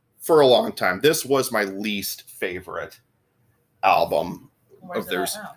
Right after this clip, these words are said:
Speaker 1: Uh, I actually have it at number five. It actu-, I moved it
Speaker 2: Oh,
Speaker 1: up a cou-,
Speaker 2: wow.
Speaker 1: I moved it up a couple of notches.
Speaker 2: I'm surprised.
Speaker 1: Over, tell me about it. And it's like,
Speaker 2: <laughs>
Speaker 1: wait a minute, I don't hate this one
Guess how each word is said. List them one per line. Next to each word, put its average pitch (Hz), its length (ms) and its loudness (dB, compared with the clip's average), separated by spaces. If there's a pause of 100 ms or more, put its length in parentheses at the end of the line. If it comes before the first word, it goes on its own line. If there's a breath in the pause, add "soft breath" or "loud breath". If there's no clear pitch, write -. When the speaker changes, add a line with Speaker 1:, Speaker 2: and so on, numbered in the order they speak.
(120)
Speaker 1:
Uh, 123 380 4
I 165 200 2
actually 156 460 0
have 143 300 0
it 127 180 2
at 120 280 0
number 120 340 2
five. 104 500 0
It 107 140 -2
actu-, 113 380 0
I 123 100 4
moved 143 300 -2
it 131 120 0
Speaker 2:
Oh, - 60 -10
Speaker 1:
up 120 160 0
a - 60 -2
cou-, 175 40 -4 (100)
Speaker 2:
wow. - 200 -8 (140)
Speaker 1:
I - 100 4
moved 226 260 -2
it 359 120 4
up 135 240 0
a 123 100 2
couple 110 380 0
of 101 80 -2
notches. 90 920 -4 (160)
Speaker 2:
I'm 196 100 -20
surprised. - 460 -18
Speaker 1:
Over, - 100 -20 (680)
tell 120 240 -4
me 170 140 -2
about 101 420 2
it. 104 260 -2
And 151 80 -4
it's 139 120 -6
like, 151 200 0
Speaker 2:
<laughs> - 60 -20
Speaker 1:
wait 180 160 -2
a 180 60 0
minute, 110 180 2
I 135 80 2
don't 165 200 -2
hate 156 260 -6
this - 260 -4
one 95 420 -6